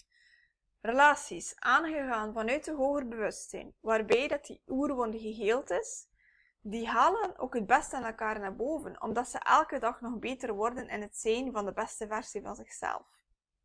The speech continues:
En hierdoor kunnen beide partners hun wensen en verlangens vervullen, terwijl dat ze samen verder het pad lopen, terwijl dat ze samen verder het leven delen. Mensen met bindingsangst en verlatingsangst hebben de neiging om de relatie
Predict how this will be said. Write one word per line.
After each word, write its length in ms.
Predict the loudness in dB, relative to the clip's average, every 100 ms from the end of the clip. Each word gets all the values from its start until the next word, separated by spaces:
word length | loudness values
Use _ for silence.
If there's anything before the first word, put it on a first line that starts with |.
| _ _ _ _
En 100 | -8
hierdoor 760 | -2 2 4 4 2 2 0 -2 _ _ _ -4
kunnen 420 | 0 2 0 -2 -8
beide 380 | 4 4 6 4
partners 520 | 4 2 0 -10 -8
hun 160 | -4
wensen 440 | 2 2 0 -10 -8
en 180 | -6 -6
verlangens 640 | 0 2 2 -2 -10 -16 _
vervullen, 640 | -14 -8 -6 -2 2 2 0 -6 _ _ _
terwijl 280 | -8 2 4
dat 140 | 4 -2
ze 120 | -6
samen 360 | 0 0 2
verder 260 | 2 0 0
het 100 | -4
pad 240 | -4 -4
lopen, 420 | -2 -2 -2 -12 -6
terwijl 220 | 0 2
dat 140 | 0
ze 100 | -6
samen 320 | -6 -2 -2 2
verder 340 | 0 0 -6
het 140 | -8
leven 380 | -6 -4 -4 -6 -8
delen. 600 | -8 -6 -4 -6 -10 -14 _ _ _ _ _ _ _ _ -20 _ _ _ _ _
Mensen 380 | 2 4 4 2
met 140 | 0 2
bindingsangst 680 | 0 0 -4 -6 -6 -6
en 140 | -8 -8
verlatingsangst 840 | 0 2 2 0 -4 -6 -8 -12
hebben 340 | 0 0 2 -4
de 80 | -4
neiging 480 | -6 -6 -8 -10 -8
om 160 | -6
de 160 | 2 2
relatie 880 | 2 0 2 2 0 -4 -4 -4